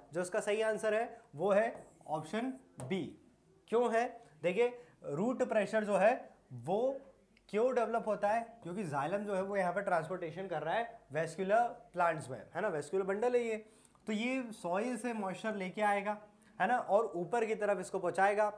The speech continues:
Moisture level in the is high कहाँ पर है? सॉइल के अंदर। और रात में हम लोग देखेंगे कि ट्रांसपिरेशन जो है उसकी प्रोसेस रात को क्या हो जाती है? कम हो जाती है। तो root pressure is caused by the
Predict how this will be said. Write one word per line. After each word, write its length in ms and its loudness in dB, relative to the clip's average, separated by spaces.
Moisture 340 0
level 300 2
in 120 -2
the 140 0
is 160 -4
high 420 2
कहाँ 220 0
पर 180 4
है? 240 0
सॉइल 400 4
के 80 2
अंदर। 380 2
और 480 2
रात 420 2
में 380 0
हम 240 -4
लोग 240 -2
देखेंगे 360 -2
कि 120 -10
ट्रांसपिरेशन 760 -4
जो 80 -4
है 140 0
उसकी 200 -8
प्रोसेस 540 -4
रात 220 -2
को 80 -4
क्या 120 2
हो 100 2
जाती 260 -2
है? 180 -4
कम 140 4
हो 120 -2
जाती 320 -6
है। 100 -14
तो 100 0
root 360 -2
pressure 380 -2
is 120 -12
caused 320 2
by 180 2
the 120 -2